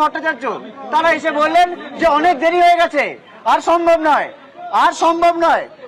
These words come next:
আমরা দু ঘন্টা তিন ঘন্টা ওয়েট করেছি, আমরা আর আলোচনায় বসতে রাজি নই। আমরা বললাম তার মানে কি আলো-, আমরা তো এতটা নামলাম, আমরা তো এতটা সদিচ্ছা, আমাদের পাঁচ দফা ন্যায় বিচারের দাবি, আমাদের পাঁচ দফা ন্যায় বিচারের দাবি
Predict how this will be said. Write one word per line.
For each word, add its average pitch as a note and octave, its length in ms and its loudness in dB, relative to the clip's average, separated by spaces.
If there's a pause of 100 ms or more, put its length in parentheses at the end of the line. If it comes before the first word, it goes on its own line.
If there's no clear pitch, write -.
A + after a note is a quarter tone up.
(200)
আমরা C4+ 300 2
দু C4 160 -6
ঘন্টা D#4 280 0
তিন D#4 200 -6
ঘন্টা D#4+ 180 2
ওয়েট D#4 260 2
করেছি, E4 340 -2 (520)
আমরা C4+ 320 0
আর E4+ 180 4
আলোচনায় D4 520 0
বসতে D4+ 220 -2
রাজি D4+ 280 0
নই। C#4+ 200 0 (540)
আমরা C#4 300 2
বললাম E4+ 320 2
তার D4+ 180 0
মানে E4 180 0
কি E4+ 100 -8 (220)
আলো-, C#4 240 -2
আমরা C4+ 260 0
তো F4+ 120 -2 (320)
এতটা E4+ 380 0
নামলাম, F4 500 2 (460)
আমরা D4 260 2
তো F4 100 0
এতটা D#4+ 500 2
সদিচ্ছা, E4+ 500 0 (360)
আমাদের D4+ 380 2 (100)
পাঁচ C#4+ 200 2
দফা E4 360 2
ন্যায় D4+ 260 2
বিচারের E4 440 0
দাবি, D4 340 2 (500)
আমাদের D4+ 440 0
পাঁচ D4 280 -2
দফা D#4+ 300 0
ন্যায় C#4+ 220 0
বিচারের D#4 380 -2 (100)
দাবি D4 260 0